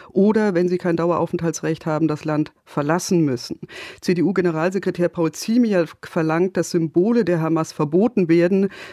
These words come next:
sodass das Tragen, Verbreiten und zur Schaustellen geahndet werden könnte. Und Sven Schulze, der Landeschef von Sachsen-Anhalt, schlägt vor, dass sich Polizei, Verfassungsschutz und Ausländerbehörden zu einem Gipfel treffen. Die Politik müsse ihre Behörden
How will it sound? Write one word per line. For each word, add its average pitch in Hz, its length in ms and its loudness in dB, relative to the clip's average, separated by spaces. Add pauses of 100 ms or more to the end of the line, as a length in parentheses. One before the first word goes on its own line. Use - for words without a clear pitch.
sodass 175 240 -2
das - 180 -4
Tragen, 170 380 -2
Verbreiten 156 640 -2
und 143 140 0
zur 160 140 -4
Schaustellen 165 680 0
geahndet 156 560 0
werden 143 260 0
könnte. 190 320 0
Und 160 120 2
Sven 156 240 -2
Schulze, 202 460 -2
der 160 120 0
Landeschef 170 480 0
von 156 200 -4
Sachsen-Anhalt, 165 680 0
schlägt 165 300 -6
vor, 185 280 2 (440)
dass 180 140 0
sich 175 140 -2
Polizei, 170 520 -2
Verfassungsschutz 180 760 -2
und - 160 -2
Ausländerbehörden 170 840 0
zu - 100 -8
einem 156 300 -2
Gipfel 196 420 -2
treffen. 160 400 -2
Die 156 100 -4
Politik 165 460 -4
müsse 180 240 0
ihre 190 280 -2
Behörden 180 520 2